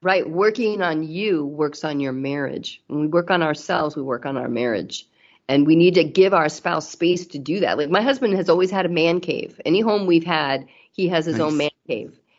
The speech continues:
Speaker 1: And anytime he needs time to go into his cave, I'm like, "Go, spend as much time as you like." And, and he'll go in there, he'll do his thing. But then when he comes out, he's refreshed because everybody needs that downtime. They, you know, if they need it,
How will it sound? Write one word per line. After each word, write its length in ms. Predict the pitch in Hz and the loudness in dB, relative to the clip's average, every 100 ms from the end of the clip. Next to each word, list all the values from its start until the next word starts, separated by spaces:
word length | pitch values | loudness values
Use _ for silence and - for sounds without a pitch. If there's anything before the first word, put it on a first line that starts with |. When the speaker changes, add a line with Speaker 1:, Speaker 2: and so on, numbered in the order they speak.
| - | -4
Speaker 1:
And 120 | 160 | 4
anytime 360 | 185 254 381 302 | 4 4 4 6
he 80 | 320 | 6
needs 300 | 285 294 - | 4 0 -4
time 440 | 285 247 240 240 | 0 2 2 0
to 80 | 220 | 0
go 160 | 180 170 | 0 0
into 220 | 185 240 | 0 -2
his 100 | 254 | -6
cave, 640 | 262 302 277 214 196 196 - - - | -2 2 4 4 2 -2 -18 -20 -4
I'm 140 | 175 | 0
like, 240 | 180 170 160 | 2 0 0
"Go, 580 | 180 185 208 254 320 - _ | 0 2 4 2 0 -10 _
spend 280 | - 185 | -6 -2
as 140 | 175 160 | -2 -2
much 300 | 160 190 - | -2 -2 -4
time 260 | 233 226 233 | -4 -2 -2
as 100 | 226 | -6
you 120 | 220 | -2
like." 440 | 185 139 123 - - | 0 0 -4 -10 -4
And, 300 | 156 151 156 - - | 0 0 -2 -8 -6
and 180 | 165 175 | 0 0
he'll 160 | 185 196 | 2 0
go 240 | 190 190 | 0 2
in 180 | 220 254 | 4 4
there, 280 | 254 247 226 | 4 4 2
he'll 160 | 180 | 0
do 240 | 156 156 196 | -2 -2 0
his 180 | 220 196 | 0 0
thing. 240 | - 233 | 0 0
But 100 | 202 | 0
then 140 | 175 190 | 0 0
when 80 | 202 | -2
he 60 | |
comes 260 | 208 208 202 | -2 -4 0
out, 340 | 285 349 254 | 2 2 0
he's 220 | 220 220 180 | -2 -8 -4
refreshed 600 | 180 - 262 311 202 - | -6 -2 0 2 0 -4
because 340 | 196 214 185 - 226 | -8 -6 -6 -6 -4
everybody 440 | 233 277 277 247 | -2 -2 -2 0
needs 300 | 226 226 - | 0 -2 -2
that 220 | 196 - - _ | -4 -4 -8 _
downtime. 1000 | 185 180 220 233 226 - 180 156 113 127 | -10 -4 -2 0 -2 -2 -2 0 -2 0
They, 280 | 175 - - - 233 | 0 0 -4 -18 -4
you 100 | 214 | 2
know, 220 | 185 196 | 4 6
if 160 | 208 202 | 4 4
they 140 | 214 | 2
need 420 | 220 226 294 339 359 | 4 2 2 2 0
it, 300 | 175 175 | 0 -4